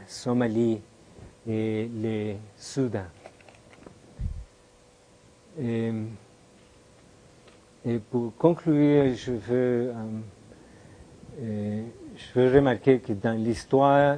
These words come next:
euh, et c'est le, la Convention d'Ottawa et le traité du caractère de désarmes et humanité le plus rapide accepté par les nations du monde.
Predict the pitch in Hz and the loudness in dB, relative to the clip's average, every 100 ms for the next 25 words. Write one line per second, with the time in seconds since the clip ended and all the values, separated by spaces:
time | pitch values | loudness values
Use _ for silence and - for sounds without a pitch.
0 | 143 123 113 110 110 107 143 123 - - | -4 -6 -4 -6 -8 -8 -10 -10 -10 2
1 | 131 127 123 117 107 107 107 104 104 101 | 4 4 2 -2 -6 -8 -8 -8 -8 -6
2 | 104 104 110 - 139 135 127 123 123 117 | -6 -4 -6 -2 -2 0 0 0 0 0
3 | 120 120 107 107 107 120 123 - 123 123 | 0 -2 -4 -6 -6 -6 -6 -2 -2 -2
4 | - - - - - 110 117 113 107 - | -8 -20 -20 -20 -4 -4 -2 -4 -6 4
5 | 135 127 110 101 113 107 127 123 127 123 | 6 6 0 -4 -4 -4 -4 -2 -2 -2
6 | 117 127 113 113 117 117 110 - 123 123 | -4 -6 -6 -4 -4 -4 -2 0 2 0
7 | 107 104 120 117 117 110 135 139 127 - | -4 -6 -6 -4 -6 -4 -2 -2 -4 -14
8 | - - - - 101 113 101 - 127 123 | -20 -20 -14 -10 -8 -10 -12 4 4 4
9 | 113 117 107 107 107 107 - 120 117 110 | 0 -4 -2 -4 -4 -6 -6 -4 -2 -4
10 | 107 107 107 135 | -4 -4 -4 -6